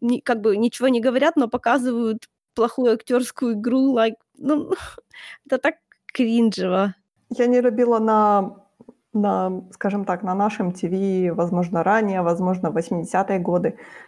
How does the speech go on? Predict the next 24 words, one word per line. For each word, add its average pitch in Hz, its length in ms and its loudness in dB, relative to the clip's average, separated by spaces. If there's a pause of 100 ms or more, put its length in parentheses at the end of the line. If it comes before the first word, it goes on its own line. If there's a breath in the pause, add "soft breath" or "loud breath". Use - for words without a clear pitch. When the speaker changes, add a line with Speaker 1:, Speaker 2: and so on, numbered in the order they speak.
(140 loud breath)
Speaker 2:
были 208 240 0
такие, 185 280 -2
знаешь, 196 280 0 (120)
криминальные 196 800 2
сериалы 170 500 2
расследования, 170 840 0
где 170 220 -2 (120)
это, 156 140 -4
типа, 175 260 -4
было 160 300 0
сделано 170 640 0 (440 loud breath)
в 180 160 -2
стиле 185 460 -2
игрового 180 500 2
кино, 208 380 0
типа, 208 240 -6
по - 200 -4
реальным 208 580 2
событиям, 202 680 -2
но 202 80 0
в 202 60 -8
стиле 196 320 0
игрового 180 440 2
кино. 175 400 -6